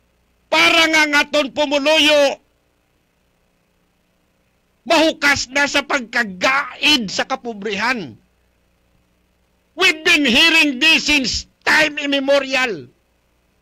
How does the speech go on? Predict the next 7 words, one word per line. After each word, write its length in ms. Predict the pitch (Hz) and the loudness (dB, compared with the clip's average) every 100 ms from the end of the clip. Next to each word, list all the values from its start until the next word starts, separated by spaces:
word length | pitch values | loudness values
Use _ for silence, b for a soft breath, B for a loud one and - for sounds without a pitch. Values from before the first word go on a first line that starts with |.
| _ _ _ _ _ _ _ _ | _ _ _ _ _ _ _ _
But 160 | 240 240 | -6 -4
until 360 | 247 247 240 220 | -4 -4 -8 -8
now, 400 | 196 208 214 143 101 _ _ _ 208 | -4 -4 -4 -8 -14 _ _ _ -8
mga 240 | 226 214 | -6 -6
kabyanan, 560 | 214 196 180 185 175 143 | -6 -6 -6 -8 -10 -6
naluoy 600 | 220 233 240 220 240 247 | -4 -4 -8 -8 -8 -8
kita. 280 | - 208 233 | -10 -14 -14